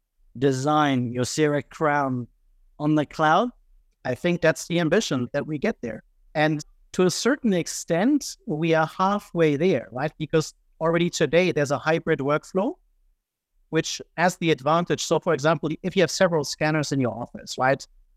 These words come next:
Speaker 2: you can scan, have it directly in D S Core, and then you can trigger your CEREC software from D S Core already today. So in principle, you could say you could have three prime scans,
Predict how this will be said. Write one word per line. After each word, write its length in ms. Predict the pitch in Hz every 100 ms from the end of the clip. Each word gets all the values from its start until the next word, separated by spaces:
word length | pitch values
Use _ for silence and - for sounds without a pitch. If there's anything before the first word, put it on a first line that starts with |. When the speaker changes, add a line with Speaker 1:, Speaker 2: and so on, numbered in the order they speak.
| _ _ _ _ -
Speaker 2:
you 80 | 160
can 140 | 147
scan, 500 | - 165 160 208 277 -
have 120 | 160
it 60 | 160
directly 420 | 143 165 - 170
in 100 | 147
D 120 | 143
S 120 | 131
Core, 400 | - 190 170 233 - _ _ -
and 120 | 156
then 120 | 160 170
you 100 | 180
can 240 | - 156
trigger 460 | - 220 254 175 135
your 120 | 135
CEREC 380 | - 214 175 -
software 640 | - 156 - 170 170 196 _ _ _ _ _
from 280 | - 180 175
D 160 | 160 165
S 100 | -
Core 180 | 175
already 240 | 160 151 151
today. 440 | - 131 147 - _ _ _ _ -
So 140 | -
in 120 | 139
principle, 500 | - 202 233 196 156
you 80 | 147
could 120 | 156
say 120 | - 151
you 100 | 147
could 120 | 156
have 140 | 143
three 220 | - 175
prime 280 | - 160 165
scans, 520 | - 110 120 165 -